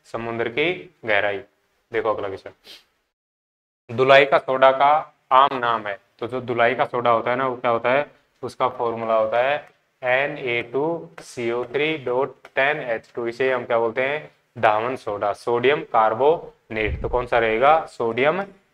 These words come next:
कार्बोनेट। सोडियम बाइकार्बोनेट तो क्या होता है, खाने का सोडा। कैल्शियम कार्बोनेट, कैल्शियम बाइकार्बोनेट। तो इसका करेक्ट आंसर कौन सा रहेगा, सोडियम कार्बोनेट। पिछली क्लास में पढ़ाया था मैंने।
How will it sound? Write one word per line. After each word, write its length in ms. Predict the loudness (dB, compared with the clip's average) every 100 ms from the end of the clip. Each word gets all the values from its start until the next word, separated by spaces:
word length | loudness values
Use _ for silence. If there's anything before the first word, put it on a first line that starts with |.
| 0
कार्बोनेट। 880 | 2 4 4 2 0 -8 -12 -12 -8
सोडियम 380 | -2 2 2 4
बाइकार्बोनेट 680 | 4 6 6 6 2 -2
तो 100 | -2
क्या 100 | 2
होता 200 | 2 4
है, 60 | 0
खाने 340 | 2 -2 0 -2
का 120 | -2
सोडा। 320 | -2 0 0 -2 _ _ _ -2
कैल्शियम 380 | 0 0 -4 2
कार्बोनेट, 520 | 4 4 2 -2 -4
कैल्शियम 440 | -2 -2 -2 0
बाइकार्बोनेट। 1000 | 2 4 2 -4 _ -6 -4 -4 -6 -8
तो 80 | -8
इसका 200 | -4 -4
करेक्ट 300 | -2 -4 0
आंसर 260 | -4 -2 -6
कौन 160 | -6
सा 80 | -2
रहेगा, 240 | -2 -2 -2
सोडियम 460 | -2 2 2 2 -2 -12 _ 0
कार्बोनेट। 1000 | 2 4 4 2 2 -10 -10 -8 -8 -14 _ _ -20 -20 -20 _ -18
पिछली 220 | -10 -6
क्लास 220 | 2 4 4
में 100 | 0
पढ़ाया 280 | 2 2 0
था 120 | -2
मैंने। 240 | -4 -12